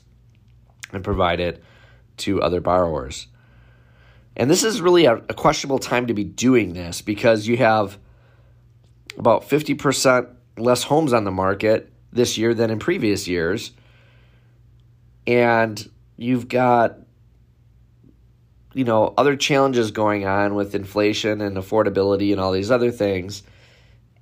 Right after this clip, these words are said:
And you're just taking another swing at something that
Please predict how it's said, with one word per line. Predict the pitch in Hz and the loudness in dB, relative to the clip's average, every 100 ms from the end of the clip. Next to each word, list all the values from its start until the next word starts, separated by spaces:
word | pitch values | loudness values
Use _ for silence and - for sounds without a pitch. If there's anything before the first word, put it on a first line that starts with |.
| - | -2
And | 117 113 110 101 104 - - _ _ | 0 2 2 -2 -10 -16 -20 _ _
you're | - 113 | -6 -2
just | 110 107 - - _ _ | 0 -2 -4 -16 _ _
taking | - 117 110 | -4 -2 -2
another | 107 107 101 | 0 0 0
swing | 98 - 113 110 104 | 0 -2 -2 -2 -2
at | 95 90 90 - - - - - _ _ - _ _ _ - - _ - - | -2 -2 -4 -10 -14 -20 -20 -20 _ _ -20 _ _ _ -20 -20 _ -20 -4
something | - 95 101 95 | -2 0 -2 0
that | 92 | -2